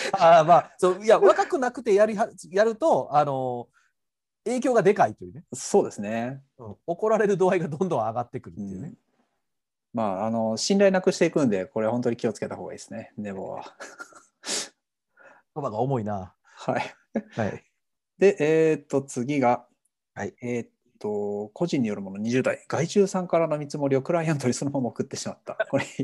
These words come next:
Speaker 2: やばいっすね。
Speaker 1: あの、これは、あの、書いたの僕なんですけど、僕じゃないですよ。あの、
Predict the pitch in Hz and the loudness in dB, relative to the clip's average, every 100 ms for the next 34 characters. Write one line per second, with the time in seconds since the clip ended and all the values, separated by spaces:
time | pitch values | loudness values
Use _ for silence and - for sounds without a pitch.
0 | 135 151 131 135 113 - 104 - - - | 0 0 0 0 -2 -2 -10 -14 -20 -20
1 | - - _ _ _ _ _ _ - 233 | -18 -20 _ _ _ _ _ _ -2 2
2 | 160 175 135 131 - _ _ - 233 - | 4 4 4 2 -6 _ _ 4 4 10
3 | 233 202 202 170 139 139 - 196 226 359 | 10 10 8 6 0 -8 0 6 8 8
4 | 180 156 175 135 123 143 220 143 131 110 | 8 8 8 6 6 6 8 8 6 6
5 | 127 135 | 4 4